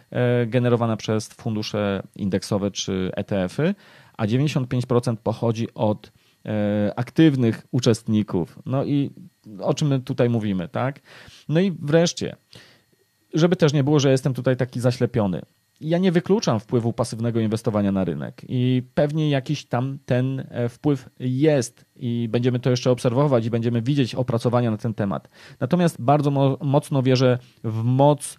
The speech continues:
samoregulacji się, e, rynku, że jeżeli faktycznie ktoś nie będzie, e, już miał wyceniać tych aktywów na rynku, czyli na przykład nikt nie kupi bezpośrednio, w cudzysłowie nikt nie kupi, bo nie wierzę, bo to jest skrajny przypadek, e, akcji firmy,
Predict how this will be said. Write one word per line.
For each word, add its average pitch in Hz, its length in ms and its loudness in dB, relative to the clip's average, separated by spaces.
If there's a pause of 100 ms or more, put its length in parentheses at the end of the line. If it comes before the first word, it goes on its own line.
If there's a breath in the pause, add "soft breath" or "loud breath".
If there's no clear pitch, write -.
samoregulacji 127 960 0
się, 113 380 -2 (340 soft breath)
e, 110 300 2
rynku, 131 500 2
że 101 140 -2
jeżeli 123 380 2 (800)
faktycznie 131 720 2 (280)
ktoś 117 340 0
nie 113 100 -2
będzie, 113 500 0 (420 loud breath)
e, 104 180 0
już 110 420 -2 (100)
miał 120 420 4
wyceniać 123 840 0
tych 117 240 -4
aktywów 123 520 -2
na 110 220 0
rynku, 113 540 -2
czyli 95 180 -6
na 104 100 -4
przykład 120 480 -4 (340 loud breath)
nikt 120 520 0
nie 127 160 0
kupi 127 320 -2
bezpośrednio, 120 800 0
w - 80 -20
cudzysłowie 143 540 0
nikt 113 180 -4
nie 117 80 -4
kupi, 123 220 -4
bo 113 100 -2
nie 120 100 0
wierzę, 123 200 2
bo 110 60 -2
to 117 80 -2
jest 110 140 -2
skrajny 120 380 -2
przypadek, 110 600 -2
e, - 200 -10
akcji 131 460 -2
firmy, 113 480 -2